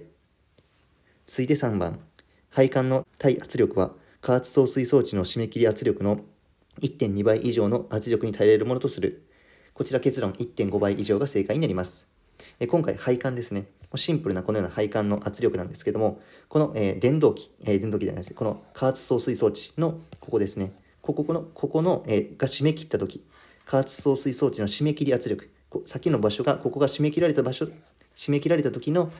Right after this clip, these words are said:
えー、一点二倍と書かれています。一点二倍以上の水圧に耐えれるものとすると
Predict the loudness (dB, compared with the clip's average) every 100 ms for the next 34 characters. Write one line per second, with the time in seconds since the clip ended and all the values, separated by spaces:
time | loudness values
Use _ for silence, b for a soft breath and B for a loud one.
0 | B B -4 -2 -2 -4 -4 -2 2 2
1 | 0 -6 -4 -2 -2 -4 -6 -10 -18 b
2 | b b -10 -4 -2 0 0 2 2 2
3 | 0 -2 0 2 2 0 0 2 2 0
4 | -4 -6 -8 -10